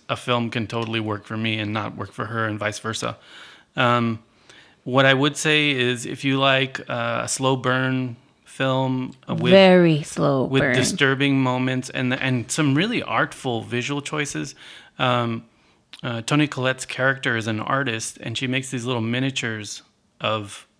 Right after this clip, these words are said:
Speaker 1: of, she, like, she does these autobiographical, um, dioramas of her life, and she's, she's a, I guess she's a successful artist doing this.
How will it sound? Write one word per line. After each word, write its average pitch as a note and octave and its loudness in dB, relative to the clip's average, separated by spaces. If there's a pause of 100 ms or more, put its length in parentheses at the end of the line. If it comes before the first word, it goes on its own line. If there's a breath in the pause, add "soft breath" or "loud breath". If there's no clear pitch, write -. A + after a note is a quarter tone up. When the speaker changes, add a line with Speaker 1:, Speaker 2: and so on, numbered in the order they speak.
Speaker 1:
of, G#2 -8 (120)
she, E3 0
like, D#3 4
she E3 -2
does D#3 2
these D3 0
autobiographical, A#2+ 2 (680 soft breath)
um, G#2+ -6 (320)
dioramas A#2+ 0 (380)
of G#2 -4
her A#2 -6
life, A#2+ -2 (320)
and A2+ -4
she's, A2+ -4
she's A#2+ -6
a, A2+ 0
I A#2+ 2
guess B2 -4
she's A2 -4
a G#2 -8
successful A2+ -6
artist A#2 -2
doing A#2+ -2
this. G#2+ -8